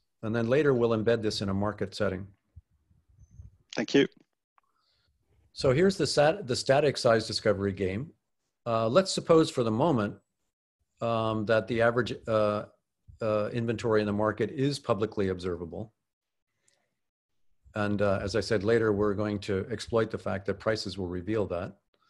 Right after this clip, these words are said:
Speaker 1: Trader I submits some inventory report. And given those reports, some mechanism assigns a cash transfer to Trader I and an asset transfer.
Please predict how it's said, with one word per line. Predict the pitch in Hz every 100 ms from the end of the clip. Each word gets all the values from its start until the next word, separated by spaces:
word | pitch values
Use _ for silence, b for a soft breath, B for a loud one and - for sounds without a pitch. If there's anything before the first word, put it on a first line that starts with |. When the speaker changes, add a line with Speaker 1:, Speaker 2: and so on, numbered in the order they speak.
| _ _ _
Speaker 1:
Trader | - 170 180 151
I | 147
submits | 139 160 110 151 147
some | 139 117
inventory | 110 147 123 - 117 113
report. | 98 95 - 156 87 - _ _ _ _ _ _ _ b b b b b
And | 117 110
given | 180 185
those | 151 139
reports, | 120 95 156 123 113 - - _
some | - 175 151
mechanism | 135 - 123 107 110 107 123 - -
assigns | 110 - 143 151 113 110 - - 113
a |
cash | - 139 -
transfer | - 123 131 - 104 107 123 _ _ _ _
to | - -
Trader | 123 110 104
I | 98 95 143 - _ _ _
and | 113 120
an | 123
asset | 151 147 117
transfer. | - 104 98 - 95 -